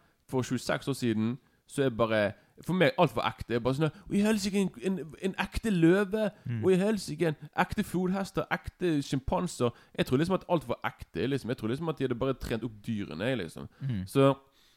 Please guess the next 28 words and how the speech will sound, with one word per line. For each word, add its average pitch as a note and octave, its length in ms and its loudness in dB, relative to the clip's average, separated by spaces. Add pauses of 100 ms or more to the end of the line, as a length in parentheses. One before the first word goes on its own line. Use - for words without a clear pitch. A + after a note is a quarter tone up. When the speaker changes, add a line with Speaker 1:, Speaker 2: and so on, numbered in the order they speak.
(160)
Speaker 1:
jeg E3+ 140 6
husker D#3 300 4
liksom, C3 300 0 (420)
når D3+ 80 2
jeg C#3+ 80 0
kom D3+ 140 -4
ut E3 180 4
av B2+ 80 2
den B2+ 120 2
kinoen, A#2+ 360 0
jeg A2 120 0
bare G2+ 140 0
sånn G#2 140 -6
her, D#2 200 -6
«Åh, F#2 240 -6
dette G2+ 280 -6
er F#2+ 80 -4
liksom F#2 360 -8
den F#2 200 -10
beste - 280 -10
filmen F2 260 -8
jeg B2+ 180 -4
noensinne D#3+ 480 -6
har D#3 80 -4
sett.» D#3 240 -6 (400)
Sant? B2 320 2
Så A#2 300 6
Speaker 2:
Mm. F2 100 -2